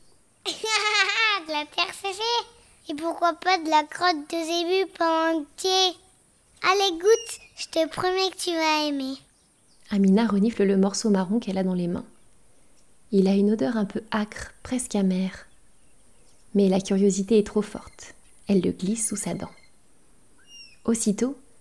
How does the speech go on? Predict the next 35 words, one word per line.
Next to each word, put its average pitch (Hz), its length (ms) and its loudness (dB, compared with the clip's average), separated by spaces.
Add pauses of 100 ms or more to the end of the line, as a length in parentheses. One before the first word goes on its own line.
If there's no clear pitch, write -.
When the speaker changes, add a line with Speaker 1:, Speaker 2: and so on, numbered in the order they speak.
(340)
Speaker 2:
un 214 120 2
goût 240 220 2
d'une 202 220 6
douceur 226 380 0
incomparable 240 760 -2
vient 220 200 0
lui 180 160 2
chatouiller 247 460 -4
la 214 100 0
langue. 190 400 -4 (880)
Le 202 60 -4
chocolat 247 520 -2
fond 277 260 -4
contre 233 300 -4
son 226 200 0
palais. 214 380 4 (1120)
Des 202 100 4
fleurs, 214 400 -2
de 208 100 0
la 202 160 0
sève, 226 400 -2
du 196 160 0
miel. 214 560 4 (720)
Ce - 160 4
goût 254 220 2
ressemble 226 360 2
à 180 80 -2
plein 240 200 0
d'autres, 269 460 -4 (120)
mais 190 140 2
à 185 160 0
aucun 220 240 0
en 214 60 4
même 196 220 4
temps. 170 200 -8